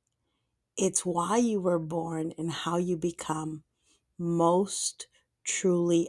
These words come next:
alive. Let me say that again. There is no greater gift you can give or receive than to honor your calling. It is why you were born and how you become most truly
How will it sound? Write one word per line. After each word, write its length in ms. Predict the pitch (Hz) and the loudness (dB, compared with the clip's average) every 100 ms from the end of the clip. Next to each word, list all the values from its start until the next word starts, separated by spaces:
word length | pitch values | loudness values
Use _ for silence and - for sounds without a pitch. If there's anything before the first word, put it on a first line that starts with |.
| - | -2
alive. 720 | 147 147 151 151 170 - - - _ _ - - | -6 -6 -8 -10 -16 -20 -20 -20 _ _ -16 -2
Let 140 | 175 | 0
me 80 | 180 | 2
say 240 | - 160 156 | 0 0 -2
that 100 | 151 | -2
again. 440 | 156 151 156 - - _ - - - - | -4 -6 -8 -10 -18 _ -20 -16 -14 -2
There 220 | - 196 185 | 6 8 8
is 200 | 170 202 | 4 2
no 440 | 202 247 247 208 | 4 4 4 0
greater 480 | 196 196 185 196 196 | -2 2 4 4 2
gift 760 | 170 156 139 127 - - - - - - _ _ _ | 0 0 2 2 -4 -10 -12 -14 -18 -20 _ _ _
you 320 | 170 170 185 | -8 -4 -2
can 540 | 180 - 170 160 160 160 | -4 -4 -2 0 0 0
give 240 | 180 180 | 0 0
or 140 | 196 208 | 0 0
receive 600 | 208 - - 160 156 156 | 2 2 0 -2 -2 -2
than 220 | 160 165 | -2 -4
to 180 | - 170 160 | -4 -6 -2
honor 400 | 170 175 170 165 | 0 2 2 2
your 220 | 165 165 | 2 0
calling. 640 | - - 156 151 151 135 - _ _ _ _ - - - _ - | -4 -4 -4 -4 -10 -14 -20 _ _ _ _ -20 -20 -20 _ 0
It 140 | 175 | 4
is 320 | 185 175 160 | 6 6 2
why 320 | 170 151 196 | 0 2 4
you 220 | 247 240 214 | 4 4 4
were 180 | 185 | 2
born 460 | 160 160 131 131 127 - | 2 2 0 0 -4 -4
and 120 | 160 | -4
how 260 | 131 156 170 | -2 0 2
you 420 | 180 170 170 - _ _ | 2 0 -2 -8 _ _
become 600 | 180 - - 165 165 160 - _ _ _ _ _ _ | -8 -6 -6 -4 -4 -6 -12 _ _ _ _ _ _
most 640 | 160 160 165 180 185 - - | -8 -4 0 0 0 -4 -4
truly 580 | - 165 165 160 156 | -2 0 2 2 0